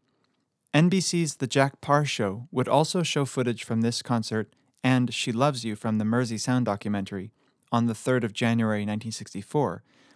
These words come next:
becoming the first national entertainment show to broadcast the Beatles to the American public. Jack Paar nearly stole Ed Sullivan's exclusive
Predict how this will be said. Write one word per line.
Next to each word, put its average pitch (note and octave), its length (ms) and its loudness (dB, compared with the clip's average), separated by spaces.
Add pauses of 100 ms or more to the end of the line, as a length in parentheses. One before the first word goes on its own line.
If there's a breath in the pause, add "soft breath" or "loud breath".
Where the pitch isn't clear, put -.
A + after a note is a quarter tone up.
(160 soft breath)
becoming D3 400 2
the B2+ 80 2
first D3 400 0
national C3 420 0
entertainment B2 540 -2
show G#2+ 240 -2
to G#2 100 -6
broadcast A#2 480 -2
the A2 60 -10
Beatles A2+ 400 -2
to - 40 -14
the A2 100 -4
American G#2 360 -2
public. G#2+ 460 -6 (1400 soft breath)
Jack D#3 260 4
Paar D#3 260 4
nearly E3 440 4
stole C3+ 320 4
Ed A#2+ 160 0
Sullivan's A#2+ 420 2
exclusive - 640 -4